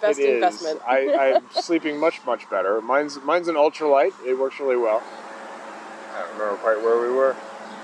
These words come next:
Speaker 2: but we were so rudely interrupted by people not cleaning up after their dog.
Speaker 1: People are jerks. <laughs> No, we were talking about how we both just got cots.
Speaker 2: Yeah.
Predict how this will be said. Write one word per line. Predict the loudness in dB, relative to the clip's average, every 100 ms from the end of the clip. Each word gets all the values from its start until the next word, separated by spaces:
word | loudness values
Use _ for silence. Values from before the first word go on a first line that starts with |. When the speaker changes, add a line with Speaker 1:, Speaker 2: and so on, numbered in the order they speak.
| -16 -16 -14 -12 -6
Speaker 2:
but | -4
we |
were | -4
so | -4 -4
rudely | -4 -2 -2
interrupted | 2 0 0 -6
by | -4
people | -4 -6
not | -4 -4
cleaning | -2 -2
up | 0
after | 0 -2 -2
their | 2
dog. | 4 4 -2 -16 -16 -12 -12 -12 -14 -16 -18 -18 -16
Speaker 1:
People | -4 -2
are |
jerks. | 0 -4 -4 -14 -16 -14 -4
<laughs> | -2 -2 -4 -10 -12 -14 -6 -6 -6 -6 0 0 4 2 2 -8 -8 -10 -14 -16 -16 -16 -16 -16 -4
No, | 2 4
we | 6
were | 4
talking | 4 4
about | 4 4 4
how | 2 4 6
we | 6
both | 2 0
just | -2
got | -4 -2
cots. | 0 2 2 -4 -12 -14 -18 -18 -18 -18 -18 -14 -2
Speaker 2:
Yeah. | 2 4 4 0